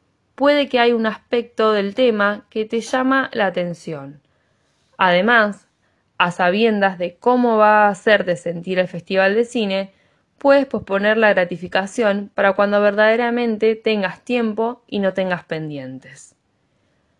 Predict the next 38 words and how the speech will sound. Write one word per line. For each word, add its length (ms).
Los 160
estudiantes 480
que 140
manejan 460
su 140
carga 220
de 120
trabajo 680
de 120
esta 240
forma 560
tienden 300
a 100
tener 240
éxito 440
en 80
sus 180
estudios, 760
aun 360
si 120
tienen 320
coeficientes 840
intelectuales 640
promedio. 680
La 120
inteligencia 580
emocional 680
es 100
la 140
capacidad 600
que 120
te 140
ayuda 560
a 120
navegar 440
el 120
mundo 280
social. 680